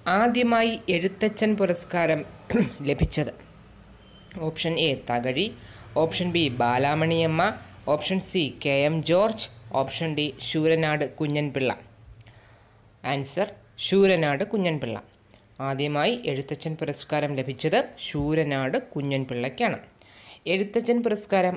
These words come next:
ആദ്യമായി നൽകിയ വർഷം ആയിരത്തി തൊള്ളായിരത്തി തൊണ്ണൂറ്റി മൂന്ന്. കേരള സർക്കാർ ഏർപ്പെടുത്തിയ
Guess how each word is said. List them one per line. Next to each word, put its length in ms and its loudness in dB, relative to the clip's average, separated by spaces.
ആദ്യമായി 600 0
നൽകിയ 520 0
വർഷം 400 -2
ആയിരത്തി 480 0
തൊള്ളായിരത്തി 560 -2
തൊണ്ണൂറ്റി 500 -4
മൂന്ന്. 320 0
കേരള 320 0
സർക്കാർ 400 -2
ഏർപ്പെടുത്തിയ 680 -4